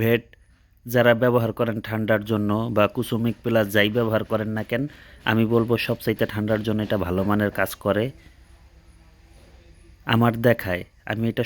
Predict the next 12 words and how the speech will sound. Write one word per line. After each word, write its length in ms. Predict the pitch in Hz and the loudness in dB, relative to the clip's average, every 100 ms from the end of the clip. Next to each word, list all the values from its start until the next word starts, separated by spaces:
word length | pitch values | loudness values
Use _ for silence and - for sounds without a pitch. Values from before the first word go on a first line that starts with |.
| - | -4
সবসময় 340 | 113 - 113 | -6 -4 0
ব্যবহার 240 | 117 117 117 | 2 2 0
করি, 120 | 127 127 | 0 -2
আমি 180 | 104 107 104 | 0 -2 -2
নিজে 160 | 101 107 | -2 -2
এটা 160 | 107 101 | -4 -6
প্রমাণিত। 400 | 104 107 110 107 - - - - - - - - _ _ - - _ - | -4 -2 -4 -6 -12 -16 -20 -20 -20 -20 -20 -20 _ _ -20 -20 _ -2
তো 60 | 135 - | 0 2
কক্সিসাইড 520 | 143 - 143 - 135 - | 0 0 -2 0 -2 0
প্লাস 280 | 143 139 135 - 131 | 4 4 2 -2 0
এই 80 | 131 139 | 2 2
ওষুধটা 520 | 127 - 131 _ 139 | 0 -4 -6 _ 0